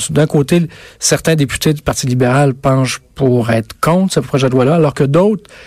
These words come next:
cherchent à étendre la portée de l'application de la loi. Alors, il faudra voir leur, le fruit de leur discussion en caucus, euh, mais ce que j'en comprends, c'est que certains, cer-, entre autres, les questions de Mme Saint-Pierre portaient sur des éléments pour bonifier la, la, la loi,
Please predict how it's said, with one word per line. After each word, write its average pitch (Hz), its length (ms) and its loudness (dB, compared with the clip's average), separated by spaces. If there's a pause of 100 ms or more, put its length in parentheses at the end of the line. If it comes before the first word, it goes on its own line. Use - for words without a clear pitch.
cherchent 175 320 0
à 135 100 2
étendre 165 280 0
la 123 80 2
portée - 340 -2
de 170 60 0
l'application 123 480 -2
de 123 60 0
la 113 60 2
loi. 92 200 -2 (500)
Alors, 104 140 -2
il - 20 -6
faudra 117 200 0
voir 143 240 2
leur, 113 280 -2
le - 320 -6
fruit 156 220 -2
de 147 60 2
leur 123 100 2
discussion 120 360 -2
en 143 40 0
caucus, 190 400 -2 (480)
euh, 104 180 0
mais 110 160 2
ce - 80 0
que - 100 -2
j'en 131 160 2
comprends, 131 440 0
c'est - 140 -4
que - 60 -8
certains, 147 500 0
cer-, - 180 -4 (240)
entre 117 220 -2
autres, 180 80 0
les 135 40 0
questions 131 240 -2
de 139 60 0
Mme 113 180 0
Saint-Pierre 127 360 0
portaient - 360 -4
sur 139 200 -2
des - 580 -6
éléments 143 220 0
pour 117 200 -4
bonifier 165 680 0
la, 117 140 0
la, 67 160 -6
la 69 140 -6
loi, 131 360 -2